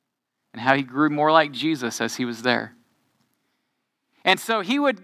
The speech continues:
you know, having his credentials and doing what he did, he got a lot of speaking opportunities. And, and the Dayspring community decided that anytime he went to go speak somewhere,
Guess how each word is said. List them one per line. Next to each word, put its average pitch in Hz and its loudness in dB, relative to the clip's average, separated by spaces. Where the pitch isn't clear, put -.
you 240 0
know, 165 4
having 214 2
his 196 2
credentials 175 4
and 147 0
doing 202 6
what 185 4
he 165 -6
did, 175 4
he 165 -8
got 185 4
a 170 2
lot 170 6
of 156 -6
speaking 185 -8
opportunities. 147 2
And, 160 -2
and 160 -2
the 160 -2
Dayspring 208 2
community 185 -2
decided 165 2
that 131 0
anytime 180 0
he 175 -6
went 170 -2
to 156 -12
go 143 0
speak - -6
somewhere, 120 -2